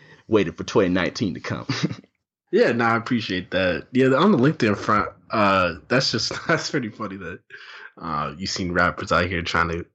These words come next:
Speaker 2: develop their LinkedIn game. That's pretty
Speaker 1: I wish
Speaker 2: crazy.
Speaker 1: I could, I
Speaker 2: I
Speaker 1: wish I could say it was just one too.
Speaker 2: <laughs> Really?
Speaker 1: I,
Speaker 2: Wow.
Speaker 1: yeah, yeah. I tell you, my LinkedIn, my LinkedIn connection. Maybe it's my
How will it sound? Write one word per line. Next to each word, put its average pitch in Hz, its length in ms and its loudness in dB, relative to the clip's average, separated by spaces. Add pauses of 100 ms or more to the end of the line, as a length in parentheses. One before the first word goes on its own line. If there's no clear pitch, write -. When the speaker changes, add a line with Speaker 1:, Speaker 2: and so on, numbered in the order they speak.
(100)
Speaker 2:
develop 92 340 0
their 87 120 0
LinkedIn 92 480 2
game. 90 200 -2
That's - 160 0
pretty 87 180 0
Speaker 1:
I - 40 -4
wish 92 100 -2
Speaker 2:
crazy. 92 260 2
Speaker 1:
I - 40 0
could, 110 60 0
I - 20 -4
Speaker 2:
I - 20 -6
Speaker 1:
wish 131 240 -4
I 127 80 0
could 123 140 -12
say 147 120 -4
it 120 60 -2
was 120 120 -8
just 127 180 -4
one 135 260 -4
too. 143 240 -8 (260)
Speaker 2:
<laughs> - 280 -14
Really? 262 480 6 (240)
Speaker 1:
I, 107 180 -2
Speaker 2:
Wow. 214 160 4
Speaker 1:
yeah, 120 280 2 (200)
yeah. 113 260 -4 (180)
I 101 100 -10
tell 123 140 -4
you, 110 100 2
my 110 100 -2
LinkedIn, 120 440 -4
my 107 140 -2
LinkedIn 120 380 -4
connection. 117 380 -6 (200)
Maybe 160 220 2
it's 180 80 0
my 165 140 4